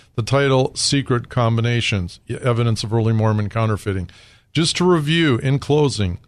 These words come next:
looking in history, we see new religions arose in the nineteenth century that used many of the trappings of Orthodox Christianity,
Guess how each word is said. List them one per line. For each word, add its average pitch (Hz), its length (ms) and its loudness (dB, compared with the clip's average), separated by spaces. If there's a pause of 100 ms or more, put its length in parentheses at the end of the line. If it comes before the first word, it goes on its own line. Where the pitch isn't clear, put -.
(640)
looking 196 320 2
in 185 140 2
history, 135 500 2
we 113 160 2
see 123 260 0
new 127 240 2
religions 165 680 2
arose 120 420 2
in 120 60 -2
the 110 80 2
nineteenth 135 540 -2
century 151 480 -2
that 104 160 -2
used 117 300 0
many 123 340 0
of 160 120 -2
the 160 80 -4
trappings 135 600 -2
of 110 200 -2
Orthodox 131 600 0
Christianity, 123 880 -2